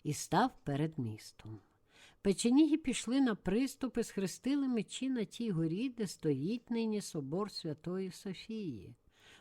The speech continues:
Було тут поле чисте тоді.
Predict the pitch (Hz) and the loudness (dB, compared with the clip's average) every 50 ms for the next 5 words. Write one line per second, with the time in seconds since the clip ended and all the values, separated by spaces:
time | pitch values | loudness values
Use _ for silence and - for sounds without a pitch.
0 | - - 151 160 175 170 165 208 277 311 - - 277 247 - _ - - 208 214 | -8 -2 2 6 6 8 10 8 8 6 4 0 -2 -4 -4 _ -4 0 2 4
1 | 214 202 196 185 - - - 131 135 131 - - - - 135 - - - 135 127 | 4 2 0 -4 -6 -6 -6 -4 -4 -4 -4 -6 -10 -10 -10 -8 -8 -10 -10 -10
2 | - - 143 - - 117 | -12 -16 -18 -16 -16 -18